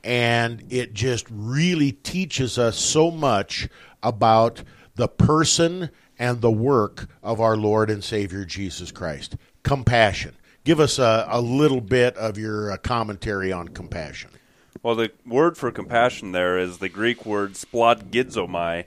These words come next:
Speaker 2: uh, which literally means to have pity or have compassion. But, uh, another word comes from this, is,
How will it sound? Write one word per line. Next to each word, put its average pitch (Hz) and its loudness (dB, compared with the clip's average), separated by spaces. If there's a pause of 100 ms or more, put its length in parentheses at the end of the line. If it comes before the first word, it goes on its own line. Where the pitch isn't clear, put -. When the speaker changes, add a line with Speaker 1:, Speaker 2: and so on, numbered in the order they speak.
(360)
Speaker 2:
uh, 95 4
which 107 -4
literally 120 2
means 110 -6
to 101 -4
have 101 -4
pity 101 -4
or 98 -2
have 104 -2
compassion. 98 -6 (320)
But, 117 6
uh, 101 0 (320)
another 151 2
word 120 2
comes 113 -2
from 107 -10
this, 110 -2
is, 98 -2